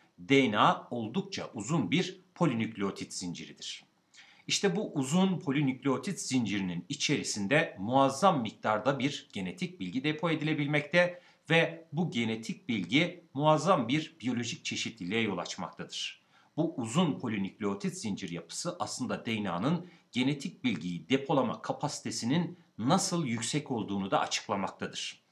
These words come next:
Sadece bin nükleotit içeren bir polinükleotit zincirinde her birinin dizilimi diğerinden tamamen farklı dört üzeri bin değişik yapı oluşturulabilir.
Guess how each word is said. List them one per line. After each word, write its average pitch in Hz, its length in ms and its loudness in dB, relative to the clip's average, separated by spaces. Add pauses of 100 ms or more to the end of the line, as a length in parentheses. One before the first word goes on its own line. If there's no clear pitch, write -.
(180)
Sadece 156 840 2
bin 165 300 2
nükleotit 139 680 -2
içeren 127 520 0 (240)
bir 147 220 0
polinükleotit 120 760 -2
zincirinde 101 840 2 (180)
her 190 340 6
birinin 113 480 2
dizilimi 135 460 2
diğerinden 139 600 2
tamamen 123 680 6
farklı 139 720 6 (340)
dört 214 340 8 (100)
üzeri 135 600 4 (200)
bin 175 480 4
değişik 135 440 4
yapı 113 200 -2
oluşturulabilir. 87 960 -6